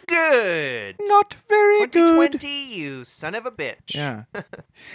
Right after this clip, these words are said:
Speaker 2: Uh, well, that's funny. We caught up now, and,
Speaker 1: Uh.
Speaker 2: um, before we go any further, um, first of all, we'd like to remind the audience that, uh, we do have a Patreon.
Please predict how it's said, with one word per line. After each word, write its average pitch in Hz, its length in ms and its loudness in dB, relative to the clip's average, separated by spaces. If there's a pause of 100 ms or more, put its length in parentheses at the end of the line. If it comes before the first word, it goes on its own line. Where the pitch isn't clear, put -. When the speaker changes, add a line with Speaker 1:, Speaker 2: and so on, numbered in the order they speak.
(280)
Speaker 2:
Uh, 226 240 6
well, 214 100 2
that's 277 180 2
funny. 226 260 2
We 147 120 0
caught 180 240 4
up 180 180 4
now, 165 280 4
and, 160 320 0
Speaker 1:
Uh. 156 80 8
Speaker 2:
um, 151 180 0 (100)
before 269 360 -2
we 359 140 -4
go 226 260 -2
any 196 180 -2
further, 139 600 -2 (220)
um, 139 520 0 (500)
first 208 140 4
of 196 40 4
all, 175 100 8
we'd 165 120 6
like 165 140 2
to 175 100 -2
remind 151 340 0
the 143 80 2
audience 135 380 0
that, 135 300 -2
uh, 120 240 0
we 135 120 -4
do 180 240 -4
have 165 320 -2
a 151 40 -12
Patreon. 127 680 -6